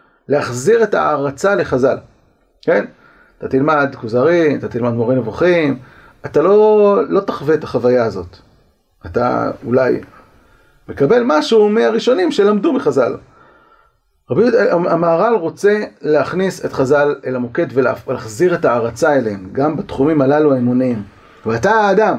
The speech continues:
כותב בנצח ישראל פרק ז', "הבן דברי חכמים וסודותיהם, אשר אם תדע ותבין את אשר לפניך, לא יהיה לך ספק בכל אלו הדברים,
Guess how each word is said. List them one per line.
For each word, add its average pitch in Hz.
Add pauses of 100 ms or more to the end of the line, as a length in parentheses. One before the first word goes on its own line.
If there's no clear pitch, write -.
כותב -
בנצח 151
ישראל 147
פרק 139
ז', 135 (600)
"הבן 160
דברי 208
חכמים 208
וסודותיהם, 190 (560)
אשר 196
אם 202
תדע 185
ותבין 220
את 208
אשר 214
לפניך, 202 (300)
לא 147
יהיה 214
לך 226
ספק 214
בכל 196
אלו 185
הדברים, 143